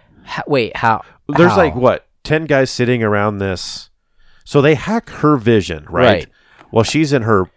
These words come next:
Speaker 2: giant-ass open concept room,
Speaker 1: Oh, I remember
Speaker 2: apartment,
Speaker 1: now.
Speaker 2: and they're like, "We can't d-, we don't know where this is." So she starts walking to a window, and then the connection gets lost.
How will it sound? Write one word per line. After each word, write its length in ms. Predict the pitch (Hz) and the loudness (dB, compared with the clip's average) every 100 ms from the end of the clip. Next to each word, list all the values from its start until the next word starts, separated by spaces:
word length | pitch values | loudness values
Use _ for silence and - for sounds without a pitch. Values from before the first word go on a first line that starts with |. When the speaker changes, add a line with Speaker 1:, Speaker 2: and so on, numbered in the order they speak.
| 92 | -8
Speaker 2:
giant-ass 760 | - 123 160 156 - 95 92 - | -2 0 0 -2 -4 -6 -6 -2
open 280 | 110 110 104 | -2 -2 -6
concept 680 | - 104 90 - 95 - - _ - | -4 -4 -4 -4 -4 -6 -16 _ -6
room, 520 | 98 98 82 76 - _ - | -2 -2 -2 -8 -16 _ -14
Speaker 1:
Oh, 40 | - - - - - | -12 -10 -12 -10 -8
I 40 | - | -8
remember 140 | - | -8
Speaker 2:
apartment, 520 | - 123 117 92 82 | -2 2 2 2 -6
Speaker 1:
now. 220 | - - - _ _ 127 | -10 -18 -20 _ _ -2
Speaker 2:
and 120 | 123 | 2
they're 100 | 120 | 4
like, 340 | 113 104 - - | 4 2 -4 -4
"We 160 | 123 120 | -2 0
can't 400 | - 135 - 120 | 0 -2 -2 -10
d-, 80 | - 127 | -10 -4
we 120 | 120 | 0
don't 200 | 131 127 | 2 2
know 100 | 113 | 4
where 180 | 107 95 | 4 2
this 240 | 95 - | -2 -4
is." 280 | 87 78 - - | -6 -6 -14 -8
So 140 | 131 | -6
she 160 | - 147 | -4 -2
starts 240 | 185 160 | -2 0
walking 320 | 110 110 120 101 | 0 0 -2 -4
to 160 | 107 | -2
a 60 | 92 | 0
window, 340 | 104 92 85 | 0 -2 -2
and 140 | - 101 | -2 -4
then 80 | |
the 80 | 95 | -4
connection 460 | - - 98 - 87 | -8 -6 -6 -6 -10
gets 180 | 80 80 | -10 -6
lost. 400 | 78 - - | -8 -8 -16